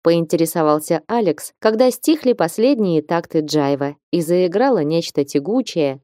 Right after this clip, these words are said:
томительно медленное. Парочки придвинулись ближе,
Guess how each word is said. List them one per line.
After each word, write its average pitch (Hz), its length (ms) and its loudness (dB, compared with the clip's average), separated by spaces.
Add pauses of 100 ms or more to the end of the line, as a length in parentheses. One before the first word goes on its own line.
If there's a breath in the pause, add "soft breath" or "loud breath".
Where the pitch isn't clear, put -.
томительно 202 600 0
медленное. 139 720 -4 (440)
Парочки 311 440 2
придвинулись 208 680 0
ближе, 165 680 0